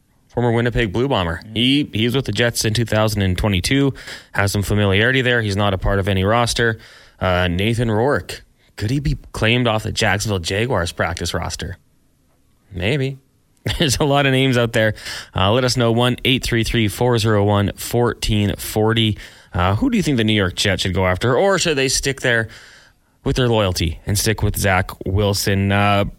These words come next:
Speaker 1: Brandon, why don't you let us know how you won last night? And hey, I went one and one this week. I'll take it. I'll take it. I'm out of the survivor pool. Congratulations to everyone who advanced. Uh, if you took the Bills last night, I'm sorry.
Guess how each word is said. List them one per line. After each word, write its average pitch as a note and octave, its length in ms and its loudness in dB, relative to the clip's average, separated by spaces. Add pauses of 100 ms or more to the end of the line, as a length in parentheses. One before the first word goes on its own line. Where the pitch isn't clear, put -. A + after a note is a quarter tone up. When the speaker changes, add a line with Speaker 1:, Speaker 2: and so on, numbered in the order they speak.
(100)
Speaker 1:
Brandon, D3+ 340 2
why E3 120 4
don't D4+ 100 2
you B3+ 80 2
let G3+ 100 0
us F#3 100 0
know F3 120 0
how E3+ 100 0
you E3+ 160 0
won E3+ 160 0
last A2 260 0
night? B2 140 2
And D3+ 120 2
hey, C#3+ 220 0 (500)
I C#3+ 100 4
went F3+ 180 2
one D3 140 2
and B2+ 120 2
one A#2 140 2
this C3+ 180 -2
week. C#3+ 340 -4 (420)
I'll C#3 80 0
take F#2 260 -2
it. - 180 -6 (160)
I'll A2 100 0
take E2+ 280 0
it. - 80 0
I'm C3+ 120 4
out D#3+ 100 2
of D3+ 80 -2
the D3 60 0
survivor G#2+ 460 2
pool. G2+ 240 0
Congratulations G2+ 720 0
to G2+ 80 0
everyone G2 240 2
who G2+ 80 2
advanced. F#2+ 460 0 (340)
Uh, F#2+ 160 2
if F#2+ 80 -2
you G#2 60 0
took A2+ 160 -2
the G#2+ 80 0
Bills G2 280 0
last F#2+ 260 0
night, F#2+ 240 0
I'm F#2 120 -2
sorry. G2 480 0